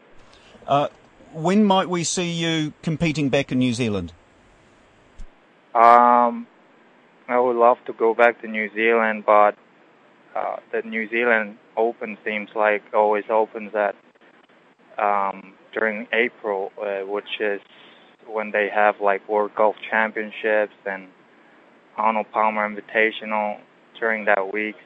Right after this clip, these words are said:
Speaker 2: So, uh, it's very hard for me to go all the way down there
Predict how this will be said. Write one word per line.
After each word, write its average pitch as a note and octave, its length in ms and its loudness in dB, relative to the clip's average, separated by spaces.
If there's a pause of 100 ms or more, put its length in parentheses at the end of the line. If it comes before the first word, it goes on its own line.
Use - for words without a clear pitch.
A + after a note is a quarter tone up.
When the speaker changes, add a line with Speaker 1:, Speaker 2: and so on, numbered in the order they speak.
Speaker 2:
So, G#2 420 0
uh, - 160 -6
it's - 400 -20
very A2+ 260 2
hard G#2 320 2
for A2 120 -6
me G#2+ 220 -8
to G#2+ 80 -12
go G#2+ 340 2
all G2+ 240 -6
the G#2+ 80 -6
way G#2+ 200 -2
down G#2 300 -2
there G#2 340 0